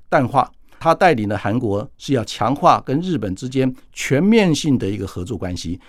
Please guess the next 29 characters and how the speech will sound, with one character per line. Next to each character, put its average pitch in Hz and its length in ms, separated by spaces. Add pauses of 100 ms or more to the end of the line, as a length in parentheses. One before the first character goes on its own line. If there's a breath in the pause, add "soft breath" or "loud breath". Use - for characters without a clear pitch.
(200 soft breath)
来 110 120
引 110 300
进 165 240
日 180 160
本 120 120
的 104 80
资 156 240
金 151 240 (240)
在 131 200
韩 143 240
国 139 180
投 113 260
资， 151 280 (300 soft breath)
来 110 160
创 165 380
造 151 320 (200)
韩 151 340
国 123 160
的 117 100
一 110 60
个 104 160
新 143 320
的 120 100
一 104 80
个 98 120
就 98 200
业 82 80
机 71 200
会。 - 180